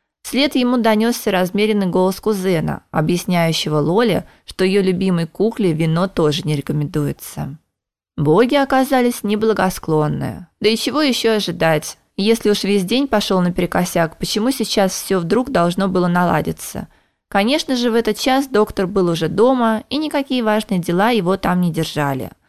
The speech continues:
И отказываться от приглашения он даже не подумал, чем испортил дочери все удовольствия. В отличие от Мафея, Саша ничем не выдала недовольства, но он-то знал, что она думает на самом деле.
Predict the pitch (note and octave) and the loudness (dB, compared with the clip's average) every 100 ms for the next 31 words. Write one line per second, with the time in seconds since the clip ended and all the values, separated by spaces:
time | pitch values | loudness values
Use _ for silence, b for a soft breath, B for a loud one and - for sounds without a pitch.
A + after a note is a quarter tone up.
0 | _ _ _ - G#3+ A3 C#4 C#4+ D4+ A#3 | _ _ _ 0 0 2 2 2 2 -2
1 | A#3 A3 - G3+ G3+ - C4+ B3 - C#4+ | -2 -2 -2 0 2 2 0 0 0 -2
2 | C#4+ C4+ C#4 C4 - A3+ F3 E3 D3 - | 2 2 2 -2 0 0 2 0 0 -4
3 | - - F3+ F3 - F#3 E3+ E3 G3 F3 | -8 -4 -2 -2 0 0 2 -2 0 0
4 | A#3+ C4+ B3 A#3 - F3 F#3+ F#3+ E3 D3+ | 0 0 -2 -4 -2 0 2 0 0 0
5 | - - - B2+ - _ _ _ _ _ | -2 -8 -12 -12 -12 _ _ _ _ _
6 | - F#3 G#3 C4 C4 A3+ A3 A3 A#3 C#4 | 0 0 2 0 0 0 2 0 0 0
7 | C4 - B3 C4+ A3+ F#3+ - B3+ C4+ G#3 | 0 0 0 0 0 -2 0 0 0 0
8 | G#3+ A3 G3+ F#3 E3+ D#3+ D#3 D3+ - D3 | 0 0 0 2 0 2 0 0 -4 -8
9 | F3 F#3 C4+ D#4+ C#4+ B3 F#3 F3 E3+ E3+ | -4 0 2 2 0 -2 2 2 2 -2
10 | - D#3+ D#3 E3 A#3 A#3+ F3+ D#3+ - E3 | -4 -2 0 0 0 0 -2 -4 -2 -2
11 | E3+ D#3+ D3+ C#3+ B2+ | -2 -2 -2 -4 -6